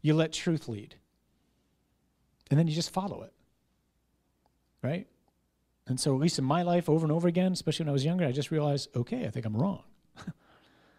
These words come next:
What, what I wanted to be true isn't true on whatever issue or whatever direction my life was going, whatever it would be. So if I want to live with integrity, I want to follow the truth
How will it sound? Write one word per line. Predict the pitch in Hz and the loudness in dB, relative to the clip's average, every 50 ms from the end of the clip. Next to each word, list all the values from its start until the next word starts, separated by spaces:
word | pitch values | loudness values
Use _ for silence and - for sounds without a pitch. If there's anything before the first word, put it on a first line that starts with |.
| _ _ _ _ _ _ _ _ _ _ _ _ _ _ _ _ _ - | _ _ _ _ _ _ _ _ _ _ _ _ _ _ _ _ _ -8
What, | - 113 135 - | -6 -4 -4 0
what | 131 131 131 | 2 2 2
I | 127 135 123 | 4 2 2
wanted | 117 117 123 135 147 160 170 156 143 139 139 | 2 2 2 4 4 4 4 4 2 0 0
to | - 143 123 | -2 -2 0
be | 117 127 120 117 | 2 0 0 0
true | - - - 196 165 127 117 127 160 - - - - - | -2 -2 0 2 2 2 0 -2 -4 -8 -12 -16 -8 -6
isn't | 131 120 - 135 | -6 -4 -4 -6
true | 135 - - 247 233 120 - - _ _ _ _ _ _ _ _ _ _ _ _ _ _ _ _ _ _ _ _ - | -6 -6 -8 -8 -8 -10 -12 -16 _ _ _ _ _ _ _ _ _ _ _ _ _ _ _ _ _ _ _ _ -6
on | 120 120 120 | -4 -4 0
whatever | 120 131 143 156 160 151 156 143 | 2 2 2 2 4 4 4 4
issue | 143 - 151 147 - - 156 147 143 | 4 2 0 0 0 -2 -4 -4 -2
or | 131 120 | -2 0
whatever | 120 135 151 151 147 135 127 | 0 0 2 2 2 2 0
direction | 113 - 127 135 143 - - 147 | 0 -2 -2 -2 -2 -2 -2 0
my | 127 | 0
life | 123 135 151 147 - | 2 2 0 0 -2
was | 143 - | -4 -2
going, | 156 151 151 147 | -2 0 0 0
whatever | 170 156 143 147 | 0 -2 -2 -2
it | |
would | 139 139 | -2 0
be. | 156 214 190 156 | 0 0 0 0
So | - 170 147 135 - - - - - - _ - | 2 2 2 2 0 -2 -10 -20 -20 -12 _ -4
if | 151 - | -2 0
I | 165 | 2
want | 170 180 165 | 4 4 4
to | 143 | 2
live | 131 135 147 185 254 262 185 | 2 2 4 4 4 4 4
with | 151 139 - - | 2 0 0 0
integrity, | 165 139 - 226 233 190 147 143 | -2 -2 0 0 2 4 4 4
I | |
want | 160 202 - | 4 2 0
to | - | -2
follow | - - - - 165 190 196 185 151 131 | -4 -6 -2 0 2 2 2 2 0 0
the | 123 117 | -4 -6
truth | - - - 269 262 220 190 - - | -6 -6 -4 -2 -2 -2 -2 -4 -6